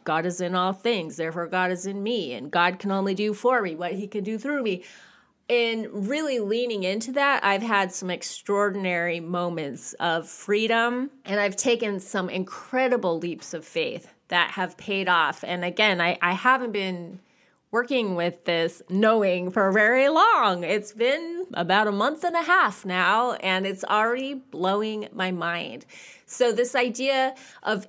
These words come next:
energy and intention, like, bringing energy and intention to your leap of faith, I think that's about seeing your faith as a practice and really investing in it.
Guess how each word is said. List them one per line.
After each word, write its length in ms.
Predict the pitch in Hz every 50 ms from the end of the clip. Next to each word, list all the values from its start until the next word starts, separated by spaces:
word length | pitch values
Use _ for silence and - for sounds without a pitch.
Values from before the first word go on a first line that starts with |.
| - -
energy 760 | 214 233 247 262 262 254 233 220 226 240 233 233 220 - -
and 160 | 190 196 185
intention, 800 | 185 180 180 180 - - 214 208 196 196 190 - 175 143 147 151
like, 220 | 139 160 - _
bringing 400 | - 190 196 208 214 214 202 -
energy 460 | - - 190 196 202 196 190 190 185 175
and 100 | - 165
intention 640 | 175 160 - - - 202 202 202 196 - 185 180 175
to 140 | - - 180
your 120 | 180 175
leap 300 | 170 175 190 208 202 -
of 140 | 180 165 165
faith, 500 | - - - 175 180 202 254 277 - - -
I 100 | 208 208
think 300 | 208 - 262 269 311 311
that's 260 | 320 320 320 320 -
about 400 | 320 254 240 208 202 196 - -
seeing 560 | - - - - 226 226 233 233 240 240 240
your 180 | 220 190 175 165
faith 760 | - - - - _ 190 180 180 175 190 240 240 - - - _ _ _ _ _ _ _ _ _ _ _ _ _ _ _ _ _ _ _ _ _ _ _ _ -
as 220 | 202 202 190 180
a 40 | 175
practice 960 | - - - 196 170 - - _ - - - - - - - - - - - _ _ _ _ _ _ _ _ _ _ _ _ _
and 220 | 185 190 185 180
really 340 | 180 208 208 196 190 175 -
investing 760 | - 180 175 165 - 180 170 180 180 - - 175 147 143 -
in 200 | - 156 151 147
it. 220 | 147 - - -